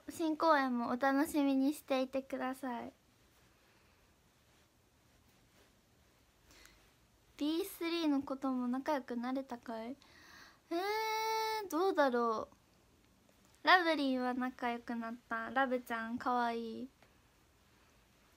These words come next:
なんか、なんていうの？チーム好きだし、一緒のケーツーじゃないですか。だから、レッスンも一緒に参加してたから、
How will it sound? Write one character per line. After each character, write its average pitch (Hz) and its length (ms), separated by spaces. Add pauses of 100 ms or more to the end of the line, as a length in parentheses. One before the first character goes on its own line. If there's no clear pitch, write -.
(320)
な 277 120
ん 269 60
か、 247 200 (300)
な 277 120
ん 269 40
て 262 80
い 233 40
う - 40
の？ 254 140 (280)
チ 349 120
ー 381 140
ム 359 140
好 339 140
き 311 180
だ 320 140
し、 240 540 (100)
一 277 180
緒 285 60
の 294 120
ケ 339 180
ー - 40
ツ 320 120
ー 294 80
じ 262 80
ゃ 240 40
な 233 160
い 226 80
で 240 140
す - 80
か。 226 360 (720)
だ 285 80
か 262 160
ら、 240 440
レ 339 120
ッ - 20
ス 294 200
ン 240 80
も 240 80
一 254 180
緒 269 60
に 262 160
参 285 200
加 302 120
し 302 80
て 262 100
た 233 140
か 233 160
ら、 240 360